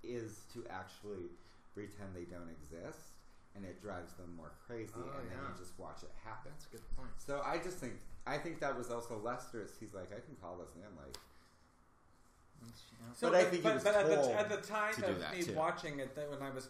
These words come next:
Speaker 3: tweeting it, you can follow me at Pat Powers on Twitter. 'Cause I actually do contribute to Twitter, Noah, unlike you.
Speaker 2: Got it.
Speaker 3: Um,
Speaker 1: I hate
Speaker 3: I
Speaker 1: Twitter.
Speaker 3: did, I,
Speaker 2: Me
Speaker 3: I,
Speaker 2: too.
Speaker 3: you
Speaker 2: It's
Speaker 3: know,
Speaker 2: such a cesspool.
Speaker 3: the reason why I like Twitter, uh, so I was,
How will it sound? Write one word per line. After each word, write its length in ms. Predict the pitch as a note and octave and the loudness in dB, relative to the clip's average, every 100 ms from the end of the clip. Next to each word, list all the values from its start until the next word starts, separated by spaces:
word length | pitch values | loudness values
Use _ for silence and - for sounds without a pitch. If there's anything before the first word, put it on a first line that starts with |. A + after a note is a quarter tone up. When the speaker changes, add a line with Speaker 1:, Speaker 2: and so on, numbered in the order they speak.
| - | -8
Speaker 3:
tweeting 320 | D#3+ D3 C3 | -6 -4 -4
it, 180 | A#2+ A#2+ - - | -6 -8 -16 -12
you 80 | C3+ | -8
can 140 | B2+ | -6
follow 260 | C#3 C3 B2+ | 0 0 0
me 180 | B2 A#2 | -2 -4
at 240 | A2+ - - - C#3+ | -6 -10 -20 -18 -10
Pat 240 | B2 - - | -10 -10 -6
Powers 400 | C3 B2 A2+ A2 | -4 -4 -8 -10
on 140 | A#2 A2+ - | -12 -12 -10
Twitter. 340 | E3 B2 A2+ - - - - - | -8 -6 -8 -12 -20 -20 -20 -14
'Cause 140 | C3+ C3+ | -8 -4
I 100 | C3 | -4
actually 300 | B2+ C3 B2 - | -4 -10 -10 -8
do 120 | F#3 C3+ | -8 -8
contribute 420 | B2 B2 A2 A2 | -12 -12 -14 -16
to 240 | - - | -18 -14
Twitter, 300 | A#2 G#2 A2 | -10 -10 -10
Noah, 300 | A2+ G#2+ A#2 D3 - - - - - | -8 -8 -8 -12 -18 -20 -20 -20 -16
unlike 360 | - B2+ A#2+ A2+ A2+ | -10 -6 -6 -6 -8
you. 120 | E3 B2 C3+ - - B2 | -8 -8 -10 -16 -20 -18
Speaker 2:
Got 140 | A2+ | -16
it. 120 | A2+ | -6
Speaker 3:
Um, 420 | D#3+ D3+ D3 C#3+ C#3+ A#2+ A2+ | 4 6 6 2 -2 -8 -2
Speaker 1:
I 280 | E3 E3+ E3+ | 4 4 4
hate 60 | E3+ | 2
Speaker 3:
I 20 | D3+ | 0
Speaker 1:
Twitter. 100 | F3+ F3+ | -2 -4
Speaker 3:
did, 20 | E3 | -4
I, 60 | E3+ | -6
Speaker 2:
Me 60 | E3+ | -6
Speaker 3:
I, 100 | D#3 D#3 D#3+ D#3+ D#3+ | -8 -8 -10 -10 -10
Speaker 2:
too. 60 | F3 | -8
Speaker 3:
you 60 | C#3 | -6
Speaker 2:
It's 100 | A3 | -4
Speaker 3:
know, 100 | A3+ | -4
Speaker 2:
such 120 | C#3+ | -8
a 60 | |
cesspool. 680 | A#2+ - D3+ - - A#2 - - - - D3+ - - | -14 -14 -14 -16 -12 -12 -12 -18 -20 -20 -20 -18 -10
Speaker 3:
the 80 | F#3+ | -6
reason 240 | B3 C#4 | -6 -2
why 120 | A#3+ E3 | -2 0
I 140 | D#3+ F3+ | 2 2
like 240 | F#3 F#3 - | 0 -4 -6
Twitter, 400 | F#3+ F#3 F#3+ - | -6 -4 -6 -2
uh, 140 | D#3+ D#3+ | -2 0
so 240 | F#3+ E3+ E3 | 0 2 2
I 40 | |
was, 200 | E3 - | -2 -4